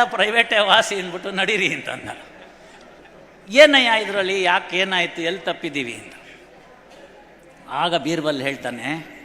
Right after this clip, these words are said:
"ಮೊಟ್ಟ ಮೊದಲನೇದಾಗಿ ನಿಮ್ಮ ಯುವರಾಜನ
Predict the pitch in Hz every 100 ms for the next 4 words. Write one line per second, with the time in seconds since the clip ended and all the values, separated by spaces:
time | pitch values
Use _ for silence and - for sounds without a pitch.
0 | - - - 170 196 - 240 220 202 196
1 | 196 185 170 156 131 156 190 185 - -
2 | - - - - 175 190 240 294 339 294
3 | 262 240 233 240 233 220 220 208 226